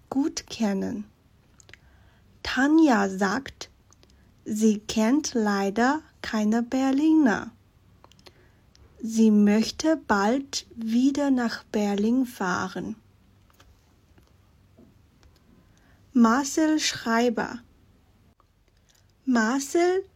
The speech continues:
findet die Berlin-Exkursion auch toll,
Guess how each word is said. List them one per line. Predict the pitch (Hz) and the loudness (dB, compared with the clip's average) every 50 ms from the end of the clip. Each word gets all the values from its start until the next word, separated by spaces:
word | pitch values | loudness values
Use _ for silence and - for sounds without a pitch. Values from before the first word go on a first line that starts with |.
| _ | _
findet | - - - - 269 277 285 285 277 277 269 269 269 - - _ - | -20 -12 -4 0 2 2 2 2 2 2 0 0 -2 -6 -12 _ -8
die | 226 202 | -6 -6
Berlin-Exkursion | 202 - - 202 196 202 208 240 285 311 320 - - 277 277 - - - - - 269 269 269 247 247 - 262 269 269 269 269 269 269 277 277 - - _ _ _ _ | -6 -4 -4 -4 -2 -2 0 0 0 0 0 0 -4 -6 -6 -8 -10 -12 -8 -4 -2 0 0 -2 -2 -2 0 2 2 2 2 2 0 0 -2 -6 -12 _ _ _ _
auch | - 269 302 330 359 - - - - _ | -2 0 2 2 0 0 -4 -14 -16 _
toll, | - - - 202 196 202 208 226 294 381 392 | -2 0 0 2 2 2 2 4 4 2 2